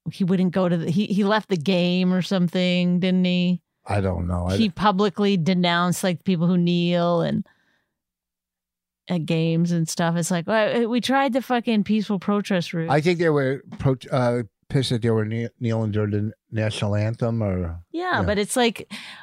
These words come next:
Speaker 1: would you
Speaker 2: I
Speaker 1: rather us kneel during the national anthem to bring awareness to this problem, or do you want it to get so bad that we're now looting fucking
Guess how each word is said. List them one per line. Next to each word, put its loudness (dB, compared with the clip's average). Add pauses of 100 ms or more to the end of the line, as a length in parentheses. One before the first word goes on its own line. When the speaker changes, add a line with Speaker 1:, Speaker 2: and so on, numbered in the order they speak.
Speaker 1:
would 4
you 4
Speaker 2:
I 4
Speaker 1:
rather 6
us 6
kneel 6
during 4
the 4
national 2
anthem 2
to 2
bring 4
awareness 2
to -2
this 2 (100)
problem, 0
or 2 (160)
do 0
you 4
want 4
it 2
to 0
get 2
so 0
bad 0
that 0
we're 2
now 2
looting 0
fucking -2